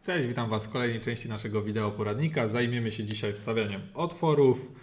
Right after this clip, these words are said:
ścian działowych, stropów, attyk i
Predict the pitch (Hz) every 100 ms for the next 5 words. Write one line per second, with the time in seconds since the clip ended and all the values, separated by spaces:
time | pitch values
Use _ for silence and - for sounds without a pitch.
0 | - - - - 156 147 131 131 120 113
1 | 113 107 104 - - - 135 123 - 113
2 | - - - - - 117 117 - 110 104
3 | 104 - - - - - - - - -
4 | 120 113 110 107 104